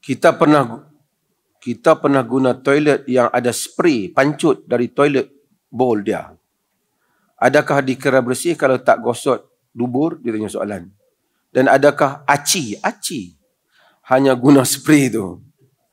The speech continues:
<laughs> Yang pertama, apabila dia nak membersihkan najis, dia menggunakan air yang bersih.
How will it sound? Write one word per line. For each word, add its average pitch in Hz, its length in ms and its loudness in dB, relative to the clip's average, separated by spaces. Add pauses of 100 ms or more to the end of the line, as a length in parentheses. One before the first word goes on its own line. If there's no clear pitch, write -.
(1300)
<laughs> 87 80 -14 (1400)
Yang 139 200 2
pertama, 233 320 6
apabila 208 320 6
dia 208 240 6 (1400)
nak 147 160 4
membersihkan 165 720 4
najis, 175 560 2
dia 143 160 2
menggunakan 143 720 2
air 147 320 2
yang 117 240 -2
bersih. 117 400 -6